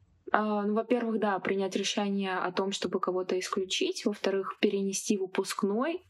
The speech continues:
Ну, такое ответственное для ребят мероприятие, особенно для тех, кто уже давно метит свалить, и вы как бы хотите праздник детям, ну, просто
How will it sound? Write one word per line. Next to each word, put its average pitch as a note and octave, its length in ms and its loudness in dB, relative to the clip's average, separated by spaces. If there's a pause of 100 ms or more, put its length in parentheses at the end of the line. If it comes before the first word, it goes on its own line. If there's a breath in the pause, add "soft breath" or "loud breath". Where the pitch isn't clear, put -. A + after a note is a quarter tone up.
(280 loud breath)
Ну, A3+ 100 10
такое G#3 260 4
ответственное G3 420 4
для F3+ 140 4
ребят F3+ 260 2
мероприятие, F#3 640 2
особенно F#3 380 2
для F3 140 2
тех, F#3 200 0
кто F3 140 4
уже F3 120 4
давно F#3 440 4
метит F3 480 2
свалить, G#3 600 2 (420 loud breath)
и F3+ 80 6
вы F#3 120 4
как F3+ 200 2
бы F3+ 100 -2
хотите G3+ 360 2
праздник G3 540 2
детям, F3 500 0
ну, F3 140 0
просто E3 800 0